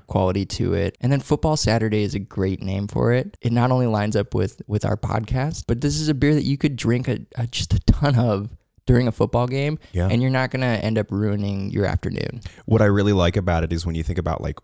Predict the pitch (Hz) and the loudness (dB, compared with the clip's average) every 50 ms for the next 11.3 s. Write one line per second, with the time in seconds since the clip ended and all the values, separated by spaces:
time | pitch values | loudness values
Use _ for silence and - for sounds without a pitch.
0 | _ _ - 98 110 117 120 107 101 98 85 - - - 85 87 90 92 90 92 | _ _ -2 -2 0 0 2 2 2 0 0 -2 -4 -4 -4 -2 -2 -2 -2 -4
1 | 101 101 - - 98 95 98 101 - - - - 98 - 107 104 101 104 101 101 | -4 -4 -4 -2 0 0 -2 -2 -4 -6 -4 -4 0 0 0 0 0 0 -2 -2
2 | 101 95 82 - - - 80 78 76 - - - 80 82 - 85 82 - - 80 | -2 -2 -4 -4 -2 -2 -2 -2 -2 -2 -2 -2 -4 -2 -2 -2 -4 -2 -4 -2
3 | 78 80 80 80 78 78 - - - - - 76 78 76 69 69 82 85 78 78 | -2 -2 -2 -2 -4 -4 -6 -8 -8 -8 -8 -8 -6 -4 -4 -4 -2 -4 -2 -2
4 | 82 76 - - - 78 76 78 80 - - - 78 - - - 98 87 85 87 | -2 -4 -4 -4 -4 -4 -2 -2 -4 -4 -6 -6 -4 -2 -2 -2 -2 0 0 0
5 | 85 82 78 - 73 80 78 82 90 82 78 76 73 73 76 82 101 - - _ | 0 0 -2 -4 -2 -2 -2 -2 -2 -2 -4 -4 -4 -2 0 0 0 0 -2 _
6 | 98 90 85 82 82 82 85 82 82 85 87 90 90 90 90 87 85 80 - - | -4 -4 -4 -4 -2 0 2 2 4 2 2 2 0 0 0 -2 -4 -6 -6 -6
7 | 90 82 - - - - - - - - - 92 90 95 98 101 - _ - 85 | -6 -6 -6 -4 -4 -2 -2 -2 -2 0 0 0 0 0 -4 -8 -10 _ -8 -8
8 | - - - - 87 85 - - - 90 82 87 85 85 85 85 78 76 73 78 | -8 -6 -4 -2 -2 -2 -2 -4 -6 -6 -6 -4 -6 -4 -4 -4 -4 -4 -2 -4
9 | 90 - - - - - 90 85 87 85 85 - - _ - 98 90 90 82 78 | -4 -4 -6 -10 -8 -6 -6 -4 -2 -2 -4 -4 -6 _ -8 -6 -4 -4 -4 -4
10 | 78 76 71 73 80 80 78 76 76 78 80 82 80 80 85 85 - - - 78 | -4 -4 -4 -4 -4 -4 -6 -6 -6 -4 -2 -2 -2 -2 -2 -4 -6 -6 -4 -2
11 | 78 78 80 90 98 98 | -2 0 0 -2 -2 -4